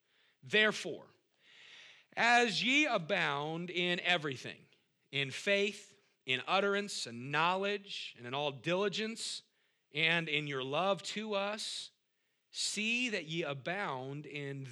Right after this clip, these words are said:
this grace also. I speak not by commandment, but by occasion of the forwardness of others, and to prove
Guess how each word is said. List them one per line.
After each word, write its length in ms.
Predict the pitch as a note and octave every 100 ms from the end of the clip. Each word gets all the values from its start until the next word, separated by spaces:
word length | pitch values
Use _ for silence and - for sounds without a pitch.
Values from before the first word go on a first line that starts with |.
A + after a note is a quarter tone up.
| A#2+
this 400 | F#3+ A3 - - A#2+
grace 640 | D3 C3 A2+ A#2+ - - -
also. 420 | D#3+ F3 - E2 C#2+ _ _ _ _ _ _ _ _ -
I 120 | B2+
speak 380 | C3 - F3+ C#3+
not 300 | D3 D#3+ C#3
by 180 | C#3+ C3+
commandment, 840 | - C3+ D3 F#3 D3 G#2+ B2 - - _ _ _ _ -
but 100 | D3
by 160 | D#3+
occasion 600 | E3 E3+ - G3+ E3+ C#3+ G#2+ - _ _ _ _ _ -
of 100 | B2+
the 80 | B2
forwardness 540 | - F3 F3+ F3+ E3
of 100 | F3+
others, 480 | B2 A2 A2+ A#2+ - _ _ _ _
and 640 | F3 G#3+ E3+ B2 A#2+ B2+ C#3 - _ _ _ _ _ -
to 240 | - E3
prove 600 | - - G#3 B3 B3 B3+